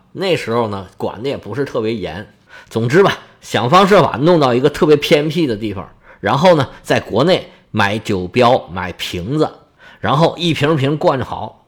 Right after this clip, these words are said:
哎，装作很贵的酒卖到市场上去。这种酒啊，成本当时的时候啊，也一瓶也就是几块钱，从批发商手里拿到这个酒啊，也就是十几二十块，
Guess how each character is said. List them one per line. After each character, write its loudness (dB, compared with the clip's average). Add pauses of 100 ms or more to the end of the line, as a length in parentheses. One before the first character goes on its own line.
哎， -10
装 4
作 4
很 -8
贵 4
的 2
酒 -8 (480)
卖 0
到 2
市 0
场 -8
上 -8
去。 -4 (320)
这 8
种 6
酒 4
啊， -4
成 2
本 4
当 2
时 -2
的 4
时 -4
候 -6
啊， -12 (140)
也 -10
一 -4
瓶 0
也 0
就 0
是 -4
几 -18
块 -4
钱， -16 (260)
从 2
批 4
发 6
商 4
手 2
里 0
拿 -4
到 4
这 4
个 0
酒 -8
啊， -10 (180)
也 -6
就 6
是 6
十 0
几 -2
二 0
十 -6
块， -4